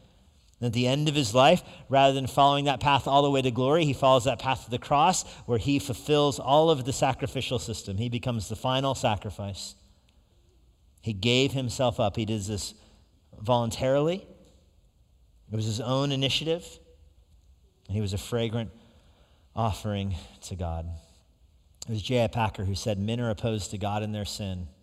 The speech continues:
and God is opposed to man in his holiness." Men reject God because they love sin, and so God rejects man because he loves holiness. That tells you everything you know about people in God.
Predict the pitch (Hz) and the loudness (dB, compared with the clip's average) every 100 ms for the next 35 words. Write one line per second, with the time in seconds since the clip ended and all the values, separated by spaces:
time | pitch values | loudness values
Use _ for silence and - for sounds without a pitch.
0 | _ _ _ _ _ _ _ _ _ 98 | _ _ _ _ _ _ _ _ _ -8
1 | 95 107 110 107 95 117 104 98 101 98 | -4 0 0 0 -4 -4 -4 -4 -4 -2
2 | 101 101 92 98 - 90 87 82 - - | -2 -2 -4 -6 -6 -6 -8 -8 -10 -12
3 | - - _ _ _ _ _ _ _ _ | -16 -20 _ _ _ _ _ _ _ _
4 | _ _ _ - 110 120 120 113 117 120 | _ _ _ -6 -2 0 0 0 -2 0
5 | 117 117 110 101 113 110 104 - 127 131 | 0 0 -2 -2 0 0 -2 -4 -6 -4
6 | 113 - 101 104 113 104 110 - 110 110 | -4 -4 -2 0 0 -2 -4 -4 -6 -4
7 | 120 113 101 101 117 113 110 131 131 107 | -4 -6 -6 -6 -2 -2 0 0 0 -2
8 | 95 - - - 113 - - 120 107 110 | -6 -10 -12 -8 -8 -8 -2 -2 0 0
9 | 110 117 120 117 107 110 104 87 98 92 | 0 -4 -4 -2 0 0 0 -2 -4 -6
10 | 117 107 104 104 95 82 82 | -8 -6 -4 -4 -4 -4 -8